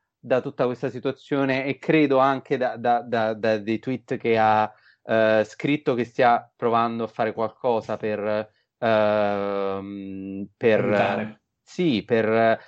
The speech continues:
Speaker 1: creare qualcosa, qualche, mm, associazione, movimento, non lo so
Speaker 2: Un
Speaker 1: quali sono i
Speaker 2: supporto
Speaker 1: suoi
Speaker 2: per le
Speaker 1: piani.
Speaker 2: vittime, sì.
Speaker 1: Esatto, esatto,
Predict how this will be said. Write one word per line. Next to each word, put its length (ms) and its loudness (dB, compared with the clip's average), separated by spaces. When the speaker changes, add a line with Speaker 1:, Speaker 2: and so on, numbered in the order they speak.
Speaker 1:
creare 680 8
qualcosa, 640 2
qualche, 460 -2
mm, 380 -8
associazione, 760 -6
movimento, 560 -4
non 160 -2
lo 100 0
so 300 0
Speaker 2:
Un 160 -4
Speaker 1:
quali 0 -
sono 140 2
i 100 -2
Speaker 2:
supporto 260 4
Speaker 1:
suoi 140 -2
Speaker 2:
per 100 -2
le 60 0
Speaker 1:
piani. 240 0
Speaker 2:
vittime, 320 -10
sì. 120 -10
Speaker 1:
Esatto, 680 0
esatto, 360 0